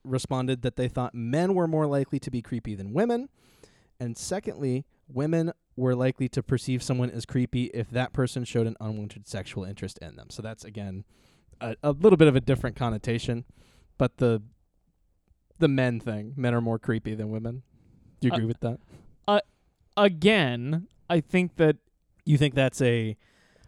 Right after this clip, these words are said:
Speaker 1: result of
Speaker 2: Perverts.
Speaker 1: more, yeah.
Speaker 2: <laughs> Yeah, like, I, I think we're taking creepy to mean any,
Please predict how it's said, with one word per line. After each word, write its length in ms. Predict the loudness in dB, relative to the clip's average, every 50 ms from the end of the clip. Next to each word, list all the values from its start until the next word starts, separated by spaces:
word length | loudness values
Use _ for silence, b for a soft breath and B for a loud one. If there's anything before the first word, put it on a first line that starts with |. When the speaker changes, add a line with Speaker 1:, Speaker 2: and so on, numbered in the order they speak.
| b b
Speaker 1:
result 640 | -4 2 4 4 4 4 2 2 2 0 0 -4 -10 -8 -4
of 560 | -2 -2 0 -2 -2 -4 -8 -12 -18 -20 -20 _ _ _ _ _ _ _ _ _ _
Speaker 2:
Perverts. 300 | -2 0 2 2 2 2
Speaker 1:
more, 380 | 2 4 4 4 4 4 2 0 0
yeah. 280 | -2 -2 -2 -2 0 0
Speaker 2:
<laughs> 560 | 2 4 4 2 0 0 0 2 2 2 2
Yeah, 500 | 2 2 4 4 2 0 -2 -6 -8 -10 -6
like, 380 | -4 -2 -2 -2 -2 -4 -8 -14 -20 -20 _ _ _ _ _ _ _ _ _ _ _ _ -2
I, 220 | 0 2 2 2 2
I 180 | 2 2 2 2
think 340 | 2 -2 -4 -4 -4 -4 -4
we're 220 | 0 2 2 2
taking 420 | 2 2 0 -2 -2 -2 -6 -8 -8
creepy 460 | -4 -2 -2 -2 0 -2 -2 -4 -4
to 140 | -4 -6 -6
mean 320 | -6 -4 -6 -6 -6 -8
any, 340 | -8 -8 -8 -6 -6 -6 -8